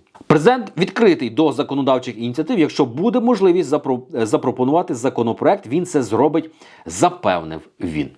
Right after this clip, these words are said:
Бачимо, тут також Кароль Навроцький вважає, що українські водії забирають роботу в польських водіїв. Ну, всюди винні українці.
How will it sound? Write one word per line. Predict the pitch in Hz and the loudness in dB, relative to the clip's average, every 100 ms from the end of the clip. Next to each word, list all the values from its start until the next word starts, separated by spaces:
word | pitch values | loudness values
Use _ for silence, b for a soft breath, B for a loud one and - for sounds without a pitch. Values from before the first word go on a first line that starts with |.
| _ - | _ -4
Бачимо, | 120 190 220 208 | 0 0 -2 -4
тут | 202 190 202 | -2 -2 2
також | 190 190 196 | 0 0 -6
Кароль | - - 165 202 | -4 0 2 2
Навроцький | 196 156 151 190 - 156 | 0 2 0 -2 -4 -2
вважає, | 135 127 160 151 | 0 2 0 -2
що | - 127 123 117 92 - _ _ _ _ _ - | 0 2 4 2 -2 -14 _ _ _ _ _ -6
українські | - 87 104 151 156 135 | -2 2 4 2 2 0
водії | 110 95 101 170 | 0 -2 0 2
забирають | 135 98 90 107 135 | 2 2 0 0 0
роботу | 143 90 98 151 | -2 -4 -2 -2
в | |
польських | - 240 - 120 | 2 2 0 -6
водіїв. | 92 80 127 - _ _ _ B B B B B B B B B B B B B B B B B _ | -10 -14 -16 -20 _ _ _ B B B B B B B B B B B B B B B B B _
Ну, | 101 107 | 2 2
всюди | 92 - 147 214 285 | 0 0 4 6 4
винні | 285 262 277 | 4 4 4
українці. | 254 254 254 208 127 85 | 4 4 4 2 -2 -8